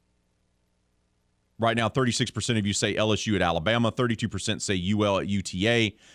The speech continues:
twenty-five percent of you say U L softball at U L M, and seven percent of you say McNeese versus Northwestern State.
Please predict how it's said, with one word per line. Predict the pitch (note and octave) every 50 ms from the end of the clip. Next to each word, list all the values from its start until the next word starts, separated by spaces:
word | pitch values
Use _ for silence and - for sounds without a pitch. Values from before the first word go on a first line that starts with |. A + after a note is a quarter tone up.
| - _ -
twenty-five | - - D#3+ F3+ F3 D3 - D3+ B2+
percent | G2+ A2+ - - C3
of | B2 G#2+ A2+
you | G#2+
say | - - A#2
U | G#2 G2 G#2+ C#3 D3 C#3
L | B2 A2 G#2
softball | - - B2+ B2 A2+ - B2+ A#2+ A2 G#2 G#2
at | F#2
U | A2 A#2+ B2 A#2+
L | A#2 A#2 A#2+
M, | B2 B2 A#2 - _ - - - - -
and | G#2 G#2+ -
seven | - D3+ D3 B2 B2+ A#2
percent | - G#2+ - C3 B2
of | A2+ G#2
you | A2 G#2
say | - A#2+ A2 G#2
McNeese | G#2 G#2 F#2+ A2 A#2 A#2 A2 G2 - - - _ _ _ _ _ _ _ _ -
versus | A#2 A#2 G#2+ - G#2 F#2 F#2
Northwestern | G#2+ A2+ A2+ G#2 - G#2+ G#2+ G#2 F#2+ - - F2+ D#2+
State. | - - - - C3 B2+ A#2+ A#2 - -